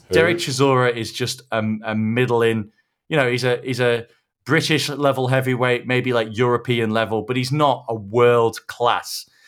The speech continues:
Speaker 2: heavyweight boxer. He should not be in with Tyson Fury. Not only that, they've fought twice before, and Tyson Fury has beaten them both times.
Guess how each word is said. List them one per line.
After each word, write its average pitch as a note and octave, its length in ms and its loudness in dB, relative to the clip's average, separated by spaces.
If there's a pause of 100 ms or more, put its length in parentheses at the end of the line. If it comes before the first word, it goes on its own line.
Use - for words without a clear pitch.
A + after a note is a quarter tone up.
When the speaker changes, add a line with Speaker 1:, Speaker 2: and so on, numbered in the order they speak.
(140)
Speaker 2:
heavyweight A#2 440 -2
boxer. A2+ 440 -2 (360)
He D3+ 140 2
should C#3 220 0
not F3 160 2
be C#3+ 100 2
in C3+ 80 2
with B2+ 120 0
Tyson A#2+ 360 -2
Fury. C#3+ 560 2 (240)
Not F#3 340 4
only A3+ 400 2
that, G#2+ 340 -2 (340)
they've C4 180 4
fought D4 380 4
twice C4+ 280 4
before, A#3 680 2 (160)
and C#3 120 -8
Tyson E3 340 -2
Fury C#3+ 340 2
has A#2+ 120 -2
beaten D3 200 -2
them A#2+ 80 -6
both A2+ 240 -2
times. F3 560 0